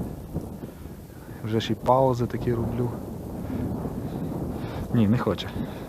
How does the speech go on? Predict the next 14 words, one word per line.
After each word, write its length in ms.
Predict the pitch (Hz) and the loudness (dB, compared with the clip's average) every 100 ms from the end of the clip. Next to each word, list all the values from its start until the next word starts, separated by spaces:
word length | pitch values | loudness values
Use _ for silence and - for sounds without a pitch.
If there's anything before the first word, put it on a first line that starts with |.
| - - - - - - - - - - | -8 -8 -6 -6 -4 -6 -6 -8 -6 0
Ну 80 | - | 0
що 220 | - 107 | 4 2
ж, 120 | - - - - - - - - | 2 -2 -4 -2 -2 -2 -2 2
до 140 | 123 | 4
зустрічі 480 | 131 160 - 117 104 - - | 4 2 0 -2 -4 -4 0
на 100 | 117 | 2
наступній 400 | 113 131 127 120 | 2 2 2 4
риболовлі 480 | 120 120 135 117 87 - - - | 4 6 6 6 2 -4 -4 0
на 100 | 110 | 2
цьому 280 | 113 101 | 6 6
місці. 340 | 98 95 - - - | 6 4 0 -8 -6
А 80 | 160 | 0
я 180 | 156 147 | 4 4
ще 180 | - | 2